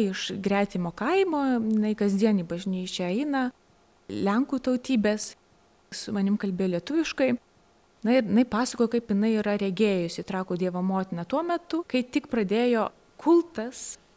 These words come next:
atsirasti. Jinai labai pergyveno, kodėl jo anksčiau nebuvo, nes jinai visada žinojo, kad čia ypatinga ta vieta. Jinai pasakoja: Aš matau čia pro sapną tokį rūką.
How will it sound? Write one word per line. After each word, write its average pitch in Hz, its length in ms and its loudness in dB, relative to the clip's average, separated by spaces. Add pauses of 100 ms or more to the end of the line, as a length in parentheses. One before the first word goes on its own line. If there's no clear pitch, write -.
(100)
atsirasti. 208 680 2
Jinai 214 160 0
labai 240 240 4
pergyveno, 226 600 2
kodėl 220 280 4
jo 226 160 4
anksčiau 214 400 2
nebuvo, 208 440 0
nes 226 240 0
jinai 220 200 2
visada 208 320 -2
žinojo, 208 420 -2
kad 196 140 -10
čia 196 180 -2 (640)
ypatinga 208 500 4
ta 214 180 0
vieta. 226 360 2 (640)
Jinai 202 380 0 (140)
pasakoja: 180 640 -2
Aš - 240 -4
matau 240 480 2 (200)
čia - 120 -6
pro 185 160 -2
sapną 190 440 -2
tokį 220 320 4
rūką. - 320 2